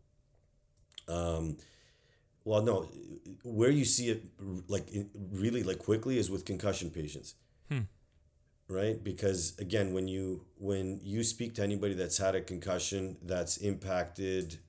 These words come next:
Speaker 1: their memory, it's impacted, um, you know, the way that they're seeing, they get headaches daily. Um, their whole body is tight because they don't even, they, they, they always say, "I feel like I,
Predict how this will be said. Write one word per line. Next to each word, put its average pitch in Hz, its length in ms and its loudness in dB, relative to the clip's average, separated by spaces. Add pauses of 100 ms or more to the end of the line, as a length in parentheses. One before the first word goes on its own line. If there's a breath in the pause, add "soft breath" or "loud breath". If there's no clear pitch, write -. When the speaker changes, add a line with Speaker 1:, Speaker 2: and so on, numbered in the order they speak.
(200)
Speaker 1:
their 90 240 -2
memory, 92 680 0
it's - 180 -2
impacted, 92 840 -4 (440 soft breath)
um, 82 520 -2
you 101 140 -2
know, 87 80 -2
the 87 100 -2
way 98 160 2
that 92 160 0
they're 87 100 -2
seeing, 92 420 0
they 82 80 -4
get 82 160 -4
headaches 101 340 0
daily. 92 600 -2 (500 loud breath)
Um, 85 480 0
their 90 200 -2
whole 104 200 2
body 98 360 4
is 87 200 2
tight 101 420 0
because 87 360 -2
they 95 120 0
don't 98 240 0 (220)
even, 92 440 -4
they, 90 140 -4
they, 90 360 -6
they 92 160 0
always 107 260 4
say, 101 180 2
"I 85 40 0
feel 101 200 0
like 95 220 0
I, 85 320 0